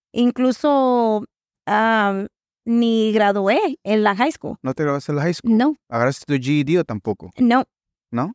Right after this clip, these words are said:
Speaker 1: Mm-mm.
Speaker 2: Wow.
Speaker 1: No, ninguno de los dos. He aprendido yo por mí misma. Este, y yo siempre he dicho, "Si no sé,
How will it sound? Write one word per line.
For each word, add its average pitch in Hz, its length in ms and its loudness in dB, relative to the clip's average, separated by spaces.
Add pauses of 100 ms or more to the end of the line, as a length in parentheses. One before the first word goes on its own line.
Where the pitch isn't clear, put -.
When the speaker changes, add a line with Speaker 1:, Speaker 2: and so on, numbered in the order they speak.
(140)
Speaker 1:
Mm-mm. - 420 -6
Speaker 2:
Wow. - 280 -8 (340)
Speaker 1:
No, 220 320 0
ninguno 240 420 0
de 233 100 2
los 208 220 -2
dos. - 360 -4
He - 60 -6
aprendido 277 680 0
yo 262 420 0 (320)
por 240 200 -2
mí 247 160 -2
misma. 233 420 -2 (640)
Este, 240 640 0
y 269 160 -4
yo 285 120 2
siempre 320 320 0
he 262 40 2
dicho, 233 440 -4 (260)
"Si 269 240 0
no 277 180 2
sé, 349 220 0